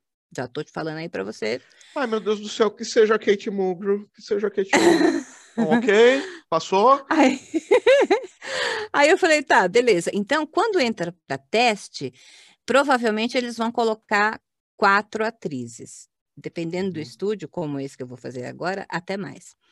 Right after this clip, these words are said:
Speaker 1: Então, ok, manda o teste, o cliente escolhe a voz.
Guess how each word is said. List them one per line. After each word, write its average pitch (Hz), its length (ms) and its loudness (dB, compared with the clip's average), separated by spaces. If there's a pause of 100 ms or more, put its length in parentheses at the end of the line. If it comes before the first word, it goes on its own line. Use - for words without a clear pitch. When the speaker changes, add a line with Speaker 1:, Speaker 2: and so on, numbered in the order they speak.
(280)
Speaker 1:
Então, 226 240 -2
ok, 156 360 -2 (120)
manda 165 260 -8
o - 20 -10
teste, 247 400 -6
o - 20 -14
cliente 160 320 -8
escolhe 147 260 -8
a 196 100 -4
voz. 151 540 -10